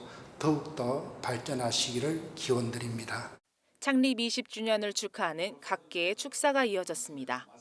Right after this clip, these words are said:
Speaker 2: 김병욱 더불어민주당 국회의원과 김은혜 국민의힘 국회의원, 김민수 국민의힘 분당을 당협위원장은 축사를 통해 대광사가 수도권 중심 도량으로 더욱 발전하기를 기원했습니다.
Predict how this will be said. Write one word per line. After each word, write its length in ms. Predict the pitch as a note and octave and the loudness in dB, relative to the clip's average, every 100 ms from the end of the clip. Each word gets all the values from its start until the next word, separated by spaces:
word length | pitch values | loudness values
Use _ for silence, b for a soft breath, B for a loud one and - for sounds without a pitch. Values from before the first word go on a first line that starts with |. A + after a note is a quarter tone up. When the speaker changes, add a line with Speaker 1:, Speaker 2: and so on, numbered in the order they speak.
| - - - _ _ _ - | -20 -20 -20 _ _ _ -10
Speaker 2:
김병욱 640 | A3 G3+ G3+ F#3+ G#3+ A3+ | -6 0 2 2 -2 -6
더불어민주당 880 | - F#3+ G#3 B3 A#3+ A3+ A3 A3+ A3 | 2 2 4 2 2 0 2 2 0
국회의원과 920 | G3+ - B3+ A#3+ G#3+ E3 C#3 B2+ A2+ - _ _ _ | -6 -2 2 4 2 0 0 -2 -2 -14 _ _ _
김은혜 560 | - G3+ F#3 F3 F#3+ G#3+ - | -6 -4 -4 0 2 0 -4
국민의힘 680 | G#3+ A3 A#3 A#3 A3+ A3+ | -4 0 0 2 0 -2
국회의원, 800 | - - - A3+ F3+ C#3+ B2 A2 _ _ _ - - | -6 -14 0 0 2 -2 -4 -8 _ _ _ -20 -6
김민수 640 | A3+ G#3 G3 F3+ A3 A3+ - - | -2 -2 -2 -2 0 0 -2 -4
국민의힘 600 | A3+ A#3+ B3+ C4 C4 A#3 | 2 4 6 6 6 4
분당을 540 | A3+ G#3+ G3+ F#3+ G#3 | 0 2 4 4 0
당협위원장은 920 | - F#3 G3 F#3 F3+ E3 C#3+ C#3 F3+ C3+ _ - | -2 -2 0 0 -2 -2 -4 -4 -4 -8 _ -8
축사를 440 | A#3 - A3+ G3 | -6 4 6 6
통해 440 | F3+ E3 D3+ F#3 F#3+ _ _ _ _ - | 2 -8 -2 -2 -2 _ _ _ _ 0
대광사가 680 | F#3 F#3+ F3+ E3 F3 G#3 - | 2 2 2 2 4 4 2
수도권 520 | - C4+ D4 D4 C#4 | -6 0 2 4 4
중심 440 | B3+ A3+ A3 C4 A#3+ | 2 0 2 2 4
도량으로 580 | A#3 G#3 E3 D3 C#3+ - _ - | 4 4 2 -2 -2 -4 _ -2
더욱 240 | F3 F3+ | 0 0
발전하기를 760 | - F#3+ F3 F#3+ E3+ C#3 D#3 G3 | 0 -2 0 -2 -2 -4 -4 -4
기원했습니다. 920 | - G#3+ G#3 F#3+ - D3 C3 C3+ C3 | -2 -2 -2 -4 -4 -6 -6 -6 -8